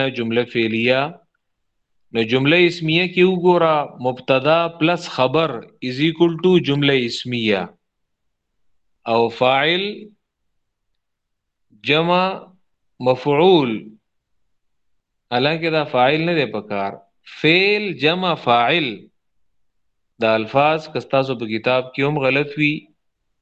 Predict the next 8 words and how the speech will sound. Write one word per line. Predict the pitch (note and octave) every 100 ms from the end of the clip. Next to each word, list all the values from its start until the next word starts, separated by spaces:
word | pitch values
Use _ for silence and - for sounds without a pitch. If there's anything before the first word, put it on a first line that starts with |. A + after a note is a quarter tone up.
| _ _ _
نو | A2+ G#2+
فعل | - D3 E3+ G3 G3
جمع | C3+ D3+ F#3+ F#3+
فاعل | - B2 B2 C3 D3+ F3+ G3+ - _ A#2+
is | B2+
equal | D#3 E3+ F3 F3
to | E3
جمله | C3+ C3+ C#3